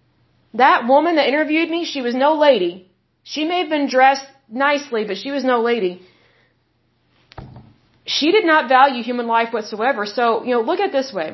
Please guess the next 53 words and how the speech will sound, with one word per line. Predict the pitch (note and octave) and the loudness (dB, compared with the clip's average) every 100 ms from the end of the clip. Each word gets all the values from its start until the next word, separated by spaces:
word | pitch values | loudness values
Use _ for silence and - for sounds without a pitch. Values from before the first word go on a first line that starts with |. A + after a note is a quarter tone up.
| - _ _ _ _ _ _ _ _ _ _ _ _ _ _ _ - | -14 _ _ _ _ _ _ _ _ _ _ _ _ _ _ _ 2
What's | C#4 D4+ A#4 | 2 2 -4
the | - | -2
point | F#4+ F#4+ | 0 0
of | D4 A#3+ | 2 2
working | A#3+ C#4+ | 2 -2
for | D4+ | -4
someone | - D4+ D4+ D#4 | 0 0 2 2
that | C4+ B3 | 0 0
doesn't | B3 A#3 A#3 | -2 -4 0
care | C4+ B3 A#3 | 0 2 0
whether | A#3 C4 | 0 0
you | A#3+ A3 | -2 0
live | A3+ A3+ | 2 0
or | A3 | 2
die, | G3 G#3 B3+ B3+ | 4 4 4 2
and | A3+ | -4
if | A3+ | -6
you | A3 | -6
die | G#3+ G#3 B3+ | 0 2 2
on | B3 | 0
their | A3+ G#3+ | -2 -2
property, | G3+ G#3 C4 C4+ D4 D4 _ A#3 | 2 2 2 -4 -6 -10 _ -2
more | C#4+ | 0
than | C4+ A#3+ | 0 2
likely | B3+ C4 B3 | 2 2 -2
they're | A3+ A#3 | 0 0
not | B3 | 0
gonna | B3 A#3+ | -2 -2
do | A3+ | 0
the | A3+ | 2
right | G#3 A3+ | 0 -2
thing | A3+ | -4
and | A3 A#3 | -2 0
call | G#3 | 0
nine | G#3 G#3 G3+ | 0 -2 -2
one | F#3+ | -4
one? | F#3 F3+ - G3+ | -4 -6 -2 0
Like, | - B3 | 2 2
I | E4 | 2
didn't | C#4+ - | -2 -2
trust | D4+ E4+ A3 | -4 -2 -8
this | - E3+ | -8 -14
woman. | - - _ _ _ _ _ - | -16 -20 _ _ _ _ _ -2
And | B3 C4+ | 2 2
I | |
don't | F#4+ - C#4+ | 2 0 2
say | B3+ | 4
that | G#3+ G3 G3 | 4 4 2
lightly. | A3 F3 C#3+ - _ _ _ _ _ _ | 2 -2 -12 -16 _ _ _ _ _ _
But | A3+ A3+ | -4 -2
she's | F4 F4+ E4+ | 0 0 0
one | |
of | F4 | 0